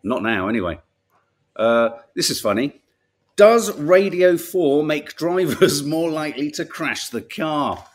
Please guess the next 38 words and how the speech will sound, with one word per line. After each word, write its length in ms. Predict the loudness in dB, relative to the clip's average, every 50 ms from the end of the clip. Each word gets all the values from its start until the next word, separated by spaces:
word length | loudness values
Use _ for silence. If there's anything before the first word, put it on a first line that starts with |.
| _ -20 -20 -4 _
<laughs> 1200 | -4 -2 -2 -8 -10 -10 _ -14 -12 -12 -12 -14 -16 -20 _ _ _ -20 _ _ _ _ _ _
Drivers 560 | 0 0 2 2 2 2 4 4 4 4 2
who 100 | -2 -4
tune 240 | -4 -2 -2 0 0
into 220 | 0 0 -2 -2 -4
speech-based 720 | -6 -6 -8 -8 -8 -8 -8 -2 _ 0 0 0 -2 -4
radio 420 | -2 0 0 0 0 0 2 2
rather 340 | 2 0 0 -2 -2 -4 -4
than 140 | -8 -8 -6
music 320 | -4 -6 -4 -4 -4 -6
may 140 | -4 -6 -6
be 120 | -6 -6 -6
more 320 | -4 -2 -2 -2 -2 -2
likely 340 | -2 -4 -4 -6 -8 -10 -8
to 120 | -8 -10 -10
crash. 680 | -10 -16 -12 -10 -8 -6 -4 -4 -6 -6 -8 -14 -20 _ _ _ _
Why? 480 | -6 -4 -2 -2 0 0 -2 -2 -2 -4 _ _ _ _ _ _ _ _ _ _
Because 240 | _ -4 -2 -2 0
you 80 | 0 -2
start 280 | -2 -2 -4 -4 -4
remonstrating 680 | -2 0 0 2 2 0 0 -2 -2 -4 -4 -4 -2 -4
with 100 | -6 -6
the 80 | -8 -12
fucking 460 | -14 -12 -10 -10 -10 -6 -6 -6 -4
idiots 360 | -4 -4 -4 -4 -4 -6 -8
talking, 540 | -10 -6 -4 -4 -4 -4 -6 -6 -4 -4 -2
don't 240 | -2 -2 -2 -2 -2
you? 140 | -2 -2 -2
You're 200 | -4 -4 -6 -6
like, 140 | -8 -6
"What 140 | -6 -6 -8
the 60 | -8
fuck 380 | -16 -16 -18 -20 -14 -14 -14 -10 -8
are 40 | -6
you 140 | -6 -6 -6
phoning 360 | -4 -6 -6 -4 -4 -2 -2
in 160 | -2 -2 -2 -2
for?" 520 | 0 2 2 4 4 2 0 -2 -6 -16